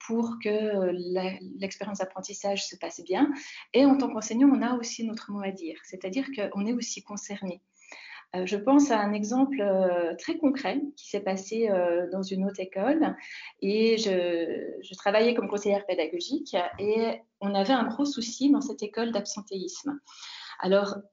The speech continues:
on a essayé de réfléchir à quoi c'était dû et puis comment on pouvait arranger les choses. Et une, un élément qui est sorti, c'est qu'en fait, euh, il n'y avait pas de cafétéria ouverte le matin tôt.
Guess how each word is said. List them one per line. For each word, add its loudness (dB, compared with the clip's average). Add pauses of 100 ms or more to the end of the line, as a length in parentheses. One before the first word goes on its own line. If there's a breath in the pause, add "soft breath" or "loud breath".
(360)
on 0
a 2
essayé 0
de -2
réfléchir -4
à -8
quoi -4
c'était -8
dû -4
et 0
puis -14
comment -2
on -4
pouvait -4
arranger -6
les -8
choses. 0 (480 loud breath)
Et 6
une, 2
un 0
élément 8
qui -4
est 0
sorti, -6
c'est -6
qu'en -6
fait, -4 (300)
euh, -4
il -6
n'y -2
avait -4
pas -2
de -2
cafétéria -6
ouverte -6 (500 soft breath)
le 2
matin -2
tôt. -2